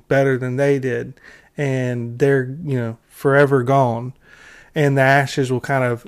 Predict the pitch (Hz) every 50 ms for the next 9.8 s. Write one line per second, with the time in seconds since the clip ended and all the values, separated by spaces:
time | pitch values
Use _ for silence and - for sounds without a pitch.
0 | - - - - - 165 156 156 156 147 143 139 131 127 123 139 135 143 143 139
1 | 139 156 143 143 - 156 143 135 135 143 139 131 - 143 135 127 131 127 123 120
2 | 151 156 147 135 120 117 117 110 - - - - - - - - 151 147 147 147
3 | 147 156 147 - - 156 151 143 135 131 139 135 131 127 123 131 127 120 127 120
4 | - - 143 131 131 127 123 - - 156 147 139 135 131 135 - - - 127 120
5 | 117 120 117 113 113 113 127 - - 135 139 151 156 160 151 139 131 120 117 117
6 | 117 120 123 120 120 117 120 120 120 - - 131 - - - - 139 135 131 127
7 | 127 127 123 120 117 113 117 110 110 110 160 139 - - - - - - - -
8 | - _ _ _ _ _ _ _ _ _ _ _ _ _ _ _ _ _ _ _
9 | _ _ _ _ _ - - - 151 160 170 165 - - - -